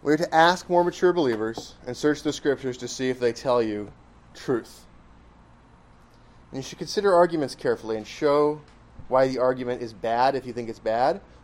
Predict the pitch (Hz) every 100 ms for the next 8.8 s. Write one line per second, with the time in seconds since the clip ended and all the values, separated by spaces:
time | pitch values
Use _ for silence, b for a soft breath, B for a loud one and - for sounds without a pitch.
0 | - 170 180 165 165 151 - 156 147 135
1 | - 160 117 - - - - - - -
2 | - - - b b b b - 196 180
3 | 190 190 151 143 151 170 165 147 147 117
4 | 131 151 - 143 139 147 127 143 151 135
5 | - 139 147 135 127 139 123 143 123 123
6 | 120 120 139 160 - - - - - -
7 | - - - - - - 139 175 - 208
8 | 185 160 175 135 120 139 120